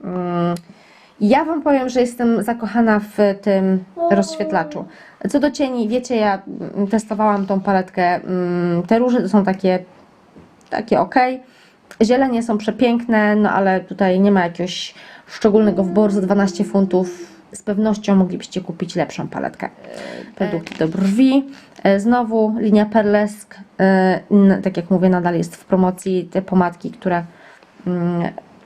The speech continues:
u nas są, a u was ich niestety nie ma. W-, znaczy, w sensie w Polsce mam na myśli.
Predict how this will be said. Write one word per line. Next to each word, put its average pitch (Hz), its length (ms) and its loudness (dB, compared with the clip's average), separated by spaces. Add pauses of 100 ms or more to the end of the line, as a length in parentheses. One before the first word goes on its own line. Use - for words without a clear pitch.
(160)
u 214 140 6
nas 190 280 2
są, 190 280 -6
a - 200 -8
u 214 160 2
was 196 300 -2
ich 202 140 -8
niestety 196 340 -4
nie 202 160 4
ma. 160 120 -2
W-, - 100 -16
znaczy, 190 320 -2
w 180 80 -14
sensie 185 340 -2
w 175 60 -10
Polsce - 340 -8
mam - 160 -8
na - 80 -8
myśli. - 320 -12